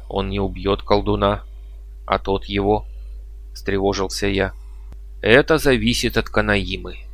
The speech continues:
и тут уже ничего не поделаешь». И действительно, делать было нечего. Мы ничем не могли помочь Арипаю,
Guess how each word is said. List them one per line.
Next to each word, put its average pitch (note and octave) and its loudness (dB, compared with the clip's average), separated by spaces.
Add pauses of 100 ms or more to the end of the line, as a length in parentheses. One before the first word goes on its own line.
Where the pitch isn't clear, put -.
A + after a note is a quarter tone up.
(140)
и G2+ -2
тут C#3+ 0
уже C3 8 (140)
ничего G#2 0
не G2+ -4
поделаешь». F2+ -6 (920)
И - -6
действительно, G2 -4
делать C3+ 2
было A#2+ 4
нечего. G#2+ -4 (800)
Мы G3 4
ничем D#3 4
не B2+ 2
могли A#2 6
помочь A2+ 4
Арипаю, D#3 6